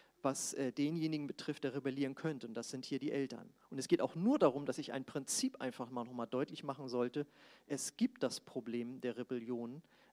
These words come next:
äh, gegen menschliche Autoritäten. Es geht ja dann weiter, wenn wir es auf, ähm, menschliche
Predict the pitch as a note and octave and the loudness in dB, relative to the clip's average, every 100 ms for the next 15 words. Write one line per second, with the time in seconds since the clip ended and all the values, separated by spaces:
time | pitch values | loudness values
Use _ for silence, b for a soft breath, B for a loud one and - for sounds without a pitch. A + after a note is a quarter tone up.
0 | - B2 A#2 B2+ A#2 A#2 A2+ A#2 B2 - | -8 -6 -4 -6 -2 -4 -4 -8 -8 -8
1 | - - A#2 - A2+ - - _ B B | -8 -12 -12 -10 -10 -10 -20 _ B B
2 | B C#3 A3 A3 F#3+ E3+ F3 B3 D4 C#3 | B -4 4 6 8 6 8 8 8 6
3 | B2+ C#3+ D3+ D3 - - C#3 C#3 - - | 8 4 4 4 4 2 2 2 -8 -8
4 | - B2+ B2 A#2+ A#2+ _ _ _ _ _ | -4 -2 -2 -6 -8 _ _ _ _ _
5 | _ _ _ _ - E3 G3+ - D#3 D#3+ | _ _ _ _ -2 0 0 -2 -2 0
6 | D3+ | 0